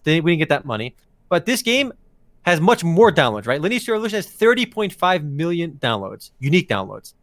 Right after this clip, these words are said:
Okay, on average, they made fifty-seven dollars per download. But that's over thirty million downloads. That's still insane. It made over one point seven billion dollars in revenue. And I think the only reason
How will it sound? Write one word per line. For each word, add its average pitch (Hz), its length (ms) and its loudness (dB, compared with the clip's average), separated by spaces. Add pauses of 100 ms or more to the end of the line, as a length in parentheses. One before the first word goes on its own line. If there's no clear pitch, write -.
(280)
Okay, 165 220 0
on 165 100 0
average, 185 500 0 (140)
they 190 140 2
made 185 260 2 (200)
fifty-seven 180 520 -4
dollars 113 240 -4
per 104 140 -14
download. 101 380 -14 (360)
But 170 140 0
that's 240 180 4
over 196 320 4
thirty 190 640 -2 (240)
million 160 640 0 (240)
downloads. 104 560 -4 (720)
That's 190 160 4
still 254 240 2
insane. 151 440 0
It - 20 -2
made 147 100 -2
over 143 140 -2
one 185 160 0
point 196 220 -2
seven 180 220 0 (120)
billion 175 240 2
dollars 147 220 2
in 120 60 -8
revenue. 107 300 -6 (320)
And 226 160 0
I 214 80 2
think 269 160 0
the 233 80 -2
only 240 240 0
reason 196 380 -2